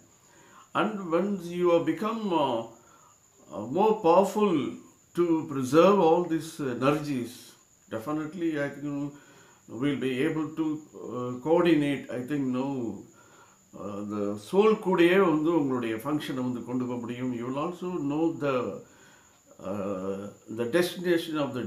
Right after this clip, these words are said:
divine power to understand what's the humanity, the role of humanity, and how we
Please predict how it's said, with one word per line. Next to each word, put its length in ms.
divine 460
power 320
to 100
understand 720
what's 240
the 160
humanity, 640
the 140
role 160
of 180
humanity, 600
and 120
how 120
we 80